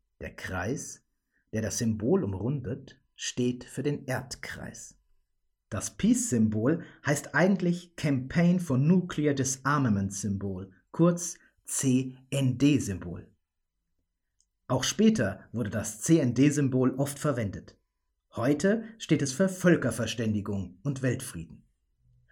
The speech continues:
Nur wenig später wurde in Italien ein weiteres bekanntes Friedenssymbol erfunden.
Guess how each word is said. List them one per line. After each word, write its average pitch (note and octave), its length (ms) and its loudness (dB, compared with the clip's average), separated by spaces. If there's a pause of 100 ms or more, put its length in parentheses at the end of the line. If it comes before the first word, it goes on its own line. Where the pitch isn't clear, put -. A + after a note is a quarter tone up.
(100)
Nur F3+ 160 4
wenig B3 280 0
später G#3 640 8
wurde E3 180 6
in D3 100 -2
Italien E3 800 -2
ein D#3 300 -4
weiteres C3 500 -2
bekanntes E3+ 480 -6
Friedenssymbol G#2+ 800 -4
erfunden. - 600 -10